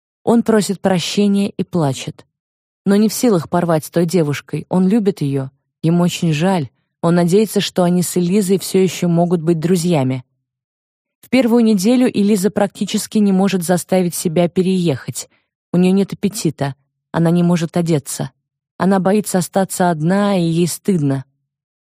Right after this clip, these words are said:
Она понимает, до какой степени позволила отношениям регулировать свою жизнь и какой ценой. Потом звонит тот.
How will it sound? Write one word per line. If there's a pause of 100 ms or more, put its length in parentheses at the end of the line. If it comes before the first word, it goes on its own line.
(240)
Она
понимает,
до
какой
степени
позволила
отношениям
регулировать
свою
жизнь (320)
и
какой
ценой. (640)
Потом
звонит
тот.